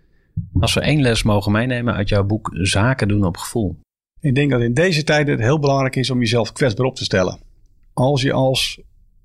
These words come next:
Speaker 2: ondernemer of als medewerker of als klant, nou, laten we kijken vanuit ondernemerschap, eh, jezelf kwetsbaar opstelt en eigenlijk van buiten naar binnen denkt, dan bereik je sowieso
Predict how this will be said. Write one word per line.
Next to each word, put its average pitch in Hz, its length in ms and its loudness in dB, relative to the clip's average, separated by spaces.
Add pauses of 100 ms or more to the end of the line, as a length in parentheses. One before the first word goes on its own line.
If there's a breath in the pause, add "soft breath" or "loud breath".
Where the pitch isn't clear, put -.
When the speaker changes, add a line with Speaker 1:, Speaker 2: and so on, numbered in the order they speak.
(140)
Speaker 2:
ondernemer 127 800 2
of 107 180 -4
als 120 140 -4
medewerker 117 580 2
of 101 100 -2
als 113 140 0
klant, 127 540 0
nou, 101 280 0
laten 117 200 0
we 113 80 -4
kijken 127 260 0
vanuit 113 200 0
ondernemerschap, 117 760 0 (100)
eh, 101 220 -2
jezelf 123 320 0
kwetsbaar 120 300 0
opstelt 160 500 0 (460)
en 123 160 -2
eigenlijk 127 340 0
van 113 180 0
buiten 135 340 0
naar 113 120 0
binnen 151 400 0 (640)
denkt, 131 500 0 (640)
dan 123 440 0 (160)
bereik 113 400 0
je 110 260 0
sowieso 117 580 2